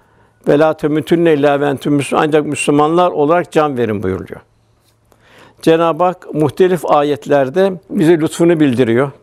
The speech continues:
Nahil suresinde Allah'ın nimetleri saymaya kalkarsanız onu sayamazsın buyuruyor. Nimetleri saymamız mümkün değil.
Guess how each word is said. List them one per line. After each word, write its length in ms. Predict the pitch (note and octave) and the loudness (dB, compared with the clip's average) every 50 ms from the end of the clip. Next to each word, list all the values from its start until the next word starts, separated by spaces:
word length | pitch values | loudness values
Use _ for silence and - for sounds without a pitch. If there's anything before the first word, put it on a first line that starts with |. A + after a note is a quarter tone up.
| _ _ _ _ _ _ _ _ _ _ _ _ _ _ _ - | _ _ _ _ _ _ _ _ _ _ _ _ _ _ _ -2
Nahil 280 | B2+ D#3 D3+ E3+ G3 E3+ | 0 2 2 2 0 -2
suresinde 580 | - - E3+ E3 D#3+ D#3 - - E3+ E3+ F3 | 0 0 0 0 0 0 -2 -2 0 0 0
Allah'ın 460 | - - D3 D3+ D#3 E3+ E3 E3+ E3 D#3+ | 2 2 0 0 0 0 -2 -2 -2 -2
nimetleri 580 | D#3+ D#3 D#3+ E3 D#3+ - F3 D#3+ D#3+ F3+ - - - _ _ _ | -2 0 -2 -2 -2 0 0 0 0 0 -2 -4 -10 _ _ _
saymaya 640 | - - - - - - D#3+ D3+ D#3 D#3 D#3+ E3 | -14 -14 -12 -10 -6 -2 0 0 0 0 -2 -2
kalkarsanız 800 | D#3 - D#3 D3+ D3+ - - G#3+ F3+ - - D#3+ C3+ C3 - - _ - - - - | 0 0 0 -2 0 0 -2 -2 -2 -2 -4 -4 -4 -4 -6 -10 _ -20 -20 -12 -4
onu 180 | - E3 F3 E3+ | -2 0 0 0
sayamazsın 680 | - - F3 F3 E3 D#3 D3 B2+ - - - B2+ G#2+ | 0 2 2 2 2 2 0 -4 -4 -6 -8 -8 -6
buyuruyor. 340 | B2 A#2+ G#2 F#2+ G2 F#2 E2 - - _ _ _ _ _ _ _ _ _ _ _ _ - | -6 -4 -6 -6 -6 -8 -10 -12 -16 _ _ _ _ _ _ _ _ _ _ _ _ -12
Nimetleri 640 | E4+ G#3+ G3 D#3+ D#3+ D#3 E3+ D#3+ - - F#3+ F#3 F#3+ | -6 -2 0 0 2 2 0 -2 0 0 -2 -2 -2
saymamız 640 | F3+ - - - D3 D3+ D3+ D#3 D#3+ E3 F3 D#3 A#2+ | -2 -4 -2 0 0 0 0 -2 -2 -2 -2 0 0
mümkün 420 | C3+ D3+ D3 - - E3 D#3 D3 | 0 0 0 0 -2 -2 -2 0
değil. 260 | F#3 G3 G3 F#3+ - | 0 0 0 0 -4